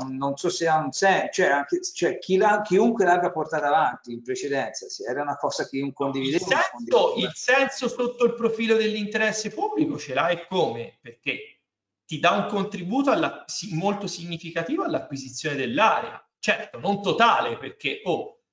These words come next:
Speaker 2: intanto perché non la, l'area non è proprietà tutta del, dell'osservante, poi perché
Speaker 1: Appunto.
Speaker 2: ovviamente la perequazione deve avere un equilibrio, però un senso ce l'ha, e come? Un domani che vai a fare l'esproprio di quell'area, una parte non la devi espropriare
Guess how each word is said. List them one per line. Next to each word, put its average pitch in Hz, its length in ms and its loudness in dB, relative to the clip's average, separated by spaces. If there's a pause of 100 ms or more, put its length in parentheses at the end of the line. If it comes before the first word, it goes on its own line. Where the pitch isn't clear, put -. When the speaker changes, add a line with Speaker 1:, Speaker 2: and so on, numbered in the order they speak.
(340)
Speaker 2:
intanto 220 480 2
perché 185 240 -4
non 170 160 0
la, 165 240 0
l'area 185 280 2
non 156 160 0
è 156 120 -2
proprietà 156 600 -2
tutta 165 340 -2
del, 139 280 -4
dell'osservante, 131 920 -6 (680)
poi 220 140 4
perché - 140 0
Speaker 1:
Appunto. 190 200 2
Speaker 2:
ovviamente 135 460 -6
la 135 100 2
perequazione 139 600 -2
deve 131 140 2
avere 127 200 -2
un 127 80 -6
equilibrio, 127 460 -4
però 202 160 2
un 226 80 2
senso 202 320 -2
ce - 140 -10
l'ha, 127 80 -4
e - 180 -4
come? 120 420 -4 (360)
Un 156 180 2
domani 180 400 6
che 160 160 -2
vai 175 200 4
a 165 60 2
fare 165 340 4
l'esproprio 170 460 -2
di 175 100 -2
quell'area, 220 720 2
una 143 180 -4
parte 165 360 2
non 135 120 -8
la 123 100 0
devi 127 180 -8
espropriare 139 880 -2